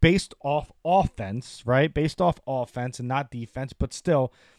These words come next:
you gotta score runs to win baseball games unless you're a pitcher. And if the pitcher shuts down, which we're getting into next, I give the edge to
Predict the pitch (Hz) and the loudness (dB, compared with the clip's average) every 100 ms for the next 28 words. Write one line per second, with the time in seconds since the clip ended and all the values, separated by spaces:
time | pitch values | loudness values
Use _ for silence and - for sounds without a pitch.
0 | _ _ _ _ _ _ _ _ _ 117 | _ _ _ _ _ _ _ _ _ 0
1 | 165 165 - 190 170 170 175 143 160 151 | 2 2 4 4 4 2 0 0 0 0
2 | 156 165 - 135 120 120 110 120 - 139 | 0 0 0 0 0 -2 -2 -6 -4 -6
3 | 123 165 156 127 113 117 113 113 - 113 | -4 -2 -2 -4 -6 -6 -6 -6 -8 -8
4 | 135 127 123 135 - 151 143 113 - 110 | -8 -8 -6 -6 -2 0 0 -2 -6 -8
5 | 107 123 131 143 156 - - - _ _ | -6 -6 -4 0 -2 -2 -14 -20 _ _
6 | _ _ _ _ _ _ _ _ _ 117 | _ _ _ _ _ _ _ _ _ -4
7 | 123 147 135 120 127 139 147 185 - 104 | -2 -2 -4 -2 -2 -2 -6 -10 -8 -8
8 | 101 123 - - - 98 113 | -8 -12 -20 -12 -6 -4 -6